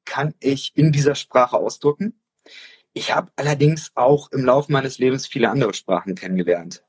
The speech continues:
Ja, ich habe, äh, ein bisschen soziale Arbeit studiert, ne, ein bisschen Theologie studiert, Geschichte, Literatur, so verschiedene Sachen studiert.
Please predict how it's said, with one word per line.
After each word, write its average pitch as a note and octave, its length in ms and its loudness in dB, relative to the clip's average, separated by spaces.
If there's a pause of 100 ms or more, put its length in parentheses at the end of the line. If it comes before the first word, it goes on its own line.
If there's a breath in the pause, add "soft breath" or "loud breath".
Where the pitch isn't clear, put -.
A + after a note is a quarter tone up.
(140)
Ja, G2 140 0
ich G2+ 100 -4
habe, - 180 -10
äh, F2+ 140 0
ein F#2+ 300 -2 (420 loud breath)
bisschen D3+ 220 2
soziale B2 420 2
Arbeit A#2 320 2
studiert, A2+ 560 0
ne, A2 60 -8
ein G#2 120 -12
bisschen C3 280 -10
Theologie C3+ 500 0
studiert, B2+ 560 -2
Geschichte, C3+ 1120 2 (100)
Literatur, C3+ 540 0
so A#2+ 120 -2
verschiedene C#3+ 300 -2
Sachen C3 200 -2
studiert. E3 440 -2